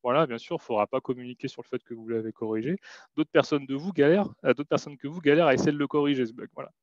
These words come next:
Donc, vous avez la réponse, vous ne la partagez pas. Et donc, ça, voilà, quand on a des, quand on identifie comme ça des choses, euh, on essaye forcément de les garder pour nous, de ne pas partager aux autres, et ça,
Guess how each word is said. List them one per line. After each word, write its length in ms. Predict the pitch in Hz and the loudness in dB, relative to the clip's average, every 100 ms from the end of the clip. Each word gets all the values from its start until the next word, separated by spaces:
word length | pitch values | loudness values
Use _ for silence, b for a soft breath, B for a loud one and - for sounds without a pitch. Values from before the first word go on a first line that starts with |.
| - | -20
Donc, 140 | 117 | -16
vous 160 | 135 151 | -4 2
avez 180 | 165 165 | 4 6
la 140 | 156 | 6
réponse, 420 | 147 147 180 - | 4 0 -12 -14
vous 200 | 147 127 | -20 -4
ne 40 | 147 | 0
la 80 | |
partagez 460 | 143 135 - 135 131 | 0 -2 -4 -6 -6
pas. 140 | - - _ - B B B B B B | -10 -16 _ -20 B B B B B B
Et 100 | - | -4
donc, 220 | 135 147 | -4 -8
ça, 180 | - 156 | 0 2
voilà, 240 | 147 131 117 | 4 2 2
quand 260 | 131 - | -2 -2
on 100 | 135 | 0
a 100 | 151 | 0
des, 240 | 143 135 131 | 4 4 4
quand 120 | 131 | 0
on 100 | 139 | -8
identifie 460 | 156 190 175 185 202 | -6 -6 -6 -8 -6
comme 160 | 180 160 | -4 0
ça 160 | 185 | 2
des 140 | 160 156 | 2 0
choses, 340 | 196 220 220 180 - | -2 -4 -4 -12 -12
euh, 220 | 143 135 139 | -10 -10 -12
on 340 | 135 135 135 | -16 -18 -12
essaye 380 | 139 - 165 160 _ _ _ | -12 -6 -6 -6 _ _ _
forcément 800 | _ 185 - 165 156 147 160 185 - _ _ 131 | _ -6 -4 -8 -6 -8 -8 -8 -12 _ _ -10
de 360 | 139 156 160 151 | -4 -2 0 -2
les 100 | 127 | -2
garder 300 | 131 127 135 | -2 -2 -4
pour 240 | - 131 | -6 -10
nous, 200 | 131 143 | -10 -12
de 60 | 143 | -10
ne 60 | 123 | -2
pas 140 | 143 | 0
partager 440 | 147 - 143 127 | 0 0 0 0
aux 200 | 123 123 | -2 -4
autres, 260 | 131 156 - | -4 -4 -4
et 60 | 123 | -2
ça, 280 | - 131 | 0 -2